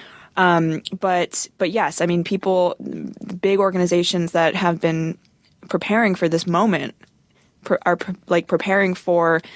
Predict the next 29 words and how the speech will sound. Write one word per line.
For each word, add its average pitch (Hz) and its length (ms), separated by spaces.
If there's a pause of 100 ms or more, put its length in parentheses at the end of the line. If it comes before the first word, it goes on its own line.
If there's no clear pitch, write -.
(260)
the 175 200
idea 160 460
that 156 340
Mueller 165 300
could 175 160
be - 80
fired, 170 380
preparing 165 340
for 160 140
the 170 60
possibility 160 500
that 170 100
he 165 440
is 156 260
ousted, - 520 (600)
are 175 140
now 165 400
mobilizing 175 680
at 156 80
this 156 160
moment 190 400
because 170 280
they 165 140
see 170 240
this 165 280
as 156 220
just 165 320
as 156 100
dangerous. - 560